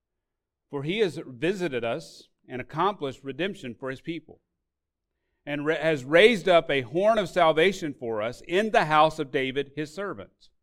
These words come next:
as he spoke by the mouth of his holy prophets from of old, salvation from our enemies and from the hand of all who hates, hate us, to show mercy toward our fathers and remember his holy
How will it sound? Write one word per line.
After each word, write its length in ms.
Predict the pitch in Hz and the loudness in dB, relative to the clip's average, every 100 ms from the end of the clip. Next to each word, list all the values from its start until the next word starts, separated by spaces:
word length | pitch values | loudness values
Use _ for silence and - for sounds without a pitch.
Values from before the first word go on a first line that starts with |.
| _ _ _ _ _ _ - | _ _ _ _ _ _ -8
as 300 | 135 190 226 | 2 4 4
he 100 | 240 | 0
spoke 360 | - 190 175 165 | 0 4 4 4
by 120 | 156 | 2
the 100 | 143 | 2
mouth 380 | 147 165 214 180 | 2 4 2 0
of 80 | |
his 120 | 147 139 | -4 0
holy 240 | 170 226 | 0 0
prophets 440 | - 131 131 143 | 0 -2 -2 -4
from 180 | - 147 | -10 -8
of 100 | 143 | -4
old, 440 | 175 165 98 76 _ _ _ _ _ _ _ | -2 -2 -4 -10 _ _ _ _ _ _ _
salvation 720 | - 165 151 170 240 - 170 | 2 4 6 6 4 0 -6
from 160 | 170 160 | -2 0
our 120 | 160 | 2
enemies 640 | 196 170 104 - - _ _ _ - | 2 0 -4 -12 -20 _ _ _ -8
and 140 | 147 | -4
from 140 | 175 165 | -2 0
the 80 | |
hand 300 | 147 180 220 | 2 4 4
of 60 | 180 | 4
all 200 | 165 180 | 4 4
who 140 | 143 | 2
hates, 340 | 139 180 180 110 - - | -2 -2 -4 -18 -18 -6
hate 220 | 165 143 | -4 -4
us, 380 | 73 - _ _ _ _ _ _ _ _ _ - | -8 -18 _ _ _ _ _ _ _ _ _ -16
to 80 | 147 | -4
show 280 | 190 220 | 2 4
mercy 600 | 214 196 240 - 165 156 _ | 4 4 2 0 -6 -8 _
toward 280 | - 175 180 | -8 0 4
our 120 | 165 | 4
fathers 480 | 156 185 208 113 101 | 4 2 2 -2 -8
and 140 | 135 143 | -6 -4
remember 800 | 143 156 214 262 240 254 240 - _ _ | -4 0 0 0 0 0 0 -6 _ _
his 640 | - 196 214 220 208 - _ _ | -4 2 4 4 2 -4 _ _
holy 720 | - 180 190 190 185 175 175 | -2 2 4 2 0 0 -4